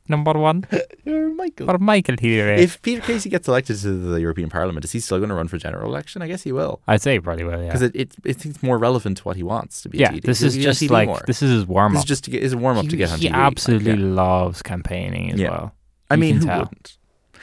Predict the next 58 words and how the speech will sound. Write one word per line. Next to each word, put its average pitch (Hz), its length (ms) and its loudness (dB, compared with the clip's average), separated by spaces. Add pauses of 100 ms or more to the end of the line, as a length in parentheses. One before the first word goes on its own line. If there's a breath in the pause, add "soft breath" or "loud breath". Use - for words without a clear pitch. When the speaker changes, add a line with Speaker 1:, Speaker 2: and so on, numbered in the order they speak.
(140)
Speaker 1:
Who 135 100 4
Speaker 2:
And 110 120 6
then, 95 100 2
Speaker 1:
wouldn't? 85 160 -4
Speaker 2:
and 151 100 4
then 175 100 6
the 175 80 4
guy 165 220 10
Speaker 1:
<laughs> 160 60 6
Speaker 2:
on 139 100 4
eight 127 140 0
percent 160 500 2
in 151 140 -4
this, - 500 -4
um, 135 200 0
the 131 60 -4
guy 131 240 6
on 123 80 4
eight 117 140 -2
percent 101 420 -2
in 98 140 -4
this 92 140 0
<clears throat> 113 80 -2
constituency 87 600 -4
is 85 140 -4
literally 87 480 0
someone 85 280 -4
I've 78 160 -4
never 82 220 -2
seen. 85 320 -6
I 73 80 -6
don't 73 180 -8
know 76 60 -8
who 78 80 -8
he 76 100 -8
is. - 300 -14 (800 soft breath)
He's 95 80 0
a 85 40 4
Speaker 1:
Okay. 85 100 0
Speaker 2:
man, 92 380 0
an 95 140 0
old 98 240 0
man 95 240 0
with 80 160 -6
glasses 85 440 -6
and 76 120 -6
grey 78 160 -4
hair. 80 300 -8
Speaker 1:
<gasps> - 40 -2
Oh 254 100 8
my 240 120 6
God. 180 360 2 (200)
So - 220 -2
this 165 240 0
guy 147 240 10
is 127 100 6
my 127 120 4
neighbor. 117 460 2